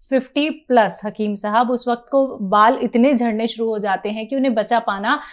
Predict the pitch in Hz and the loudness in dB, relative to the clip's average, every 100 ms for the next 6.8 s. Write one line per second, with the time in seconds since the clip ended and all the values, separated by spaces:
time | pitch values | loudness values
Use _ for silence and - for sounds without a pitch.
0 | - - 196 208 262 262 226 - 247 233 | -16 -6 0 4 4 4 -2 0 2 2
1 | 226 233 262 269 277 269 254 - 208 220 | 2 2 2 0 2 4 2 2 0 4
2 | 226 233 240 302 262 226 220 214 247 247 | 6 6 4 2 2 4 4 2 0 -2
3 | 262 214 196 - _ - 214 208 254 262 | 0 0 0 -8 _ 0 0 2 -2 0
4 | 269 247 208 214 214 254 262 262 220 214 | 2 2 2 0 2 2 2 2 2 2
5 | 226 214 190 208 208 202 220 247 226 220 | 2 2 2 2 0 0 0 2 0 0
6 | 240 233 220 - 226 254 240 269 | -2 -4 -4 -2 -2 -2 -2 -4